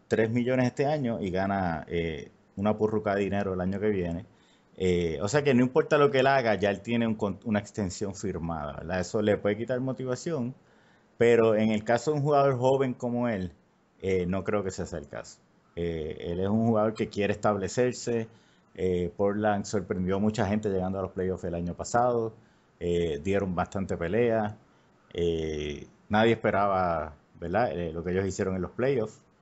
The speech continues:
Y, y la realidad del caso es que tiene mucho potencial. Yo creo que es un jugador que hay que tener en cuenta. ¿Podrá superar a Oladipo? Pues, eh, yo entiendo que depende mucho de cómo Oladipo se acostumbre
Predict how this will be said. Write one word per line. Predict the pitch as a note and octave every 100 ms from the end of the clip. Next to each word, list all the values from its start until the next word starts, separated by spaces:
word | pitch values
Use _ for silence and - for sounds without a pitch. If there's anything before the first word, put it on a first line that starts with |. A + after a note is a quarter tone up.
| _ _ _ _ _ -
Y, | G2+ F2+ F2+ E2 D#2+ D2 -
y | G2
la | G2
realidad | G2 G2+ G2+ G2
del | G#2+
caso | B2 C3 D3
es |
que | C#3 C#3
tiene | A2+ A#2+
mucho | C3+ C#3+ C#3
potencial. | B2+ B2 - F2+ G#2 G#2+
Yo | G2+
creo | G#2 G#2+ A2
que | A2+
es |
un | A2 A2+
jugador | A#2+ G#2+ G#2
que | G#2+ G2
hay |
que | F#2
tener | G#2 A2 A2
en | A2
cuenta. | A2 G2 - F2 D2+ - _ _ _
¿Podrá | A#2 A2+ G#2 A#2 C#3+
superar | C#3+ D3 - A#2 A2 A2+ A2 - -
a | G2+
Oladipo? | G2+ F#2+ G#2 B2+ - A2+ A2 - _ _ _ _
Pues, | A2+ G#2+ G#2+ G#2+ G#2 G2 - _ _ _ _ -
eh, | G#2 G#2 G2 F#2+ F#2+ F#2 F2+ - - F#2
yo | A2 B2+
entiendo | C#3 C#3 - C#3 C#3 D3 C#3+ C3
que | A2+
depende | G2+ G2 A2 A#2+
mucho | A#2 A#2+ A2+ A2+
de | G2 F#2
cómo | G2 G2+ A2 G#2+ F2+
Oladipo | G2+ G2 G#2 A2 G#2+ F#2+ F#2+
se | - F#2+
acostumbre | F2 F2 - B2 B2 A2 G2 F#2+